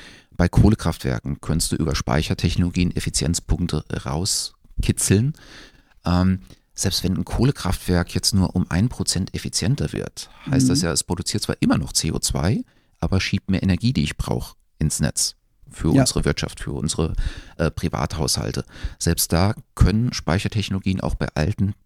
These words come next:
Speaker 1: Erzeugungstechnologien unterstützen. Je höher ich aber in diesem Ranking komme, desto eher werde ich auch Speichertechnologien brauchen. Weil wir haben den Klassiker, es klingt zwar immer so,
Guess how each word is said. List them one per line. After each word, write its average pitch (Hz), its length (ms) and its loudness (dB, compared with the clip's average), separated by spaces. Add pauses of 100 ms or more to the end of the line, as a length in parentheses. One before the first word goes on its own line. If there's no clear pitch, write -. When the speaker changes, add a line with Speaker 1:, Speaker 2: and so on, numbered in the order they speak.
(580)
Speaker 1:
Erzeugungstechnologien 92 1080 0
unterstützen. - 600 -2 (640)
Je 82 180 4
höher 131 200 8
ich - 280 -2
aber 98 180 2
in 90 100 2
diesem - 220 0
Ranking - 380 -6
komme, 113 320 2 (240)
desto - 220 -2
eher 85 240 4
werde 87 160 4
ich 85 120 -2
auch 80 80 0
Speichertechnologien - 960 0
brauchen. - 420 0 (540)
Weil 85 200 2
wir 85 120 2
haben 107 200 2
den 87 140 2
Klassiker, - 380 2
es - 140 2
klingt - 260 0
zwar 95 200 0
immer 123 220 4
so, 110 240 4